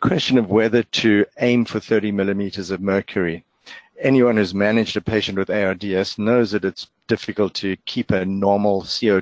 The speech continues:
two, and we often let the C O two rise. And I think that's quite reasonable in pregnancy. Uh, a low C O two is obviously to be avoided. As you mentioned earlier, it's going to,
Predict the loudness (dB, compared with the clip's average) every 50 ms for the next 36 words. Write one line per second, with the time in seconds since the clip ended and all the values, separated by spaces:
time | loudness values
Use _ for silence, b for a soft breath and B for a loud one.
0 | 0 _ -8 -2 0 2 2 2 0 -2 -2 -2 -2 -2 -2 -6 -4 -2 -2 -2
1 | -4 -8 _ -8 -8 -6 -4 -2 0 0 0 0 -2 -4 -4 -4 -2 0 0 2
2 | 2 2 2 0 -2 -4 -8 -14 _ _ _ B B B B B B B B B
3 | -2 0 0 0 0 0 -2 -2 0 2 2 0 2 0 -2 0 0 0 0 -2
4 | -2 0 0 0 0 0 -2 -2 -2 -2 -4 -4 -4 -2 -2 -2 -2 -4 -6 -8
5 | -4 -4 -2 -2 -2 -4 -6 _ B B B B B B B B B B -2 0
6 | 2 2 2 2 0 2 2 4 4 4 4 4 2 2 4 4 4 2 2 2
7 | 4 4 4 4 4 4 4 2 2 -2 -4 -8 -10 -10 -8 -6 -4 -4 -4 -4
8 | -2 0 2 2 2 0 -2 -4 -4 -4 -6 -6 -6 -6 -6 -6 -6 -8 -8 -8
9 | -10 -8 -10 -10 -8 -4 0 2 2 2 2 2 2 2 0 0 -2 -4 -4 -6
10 | -4 0 0 0 0 -2 -4 -6 -4 -2 0 0 0 0 -2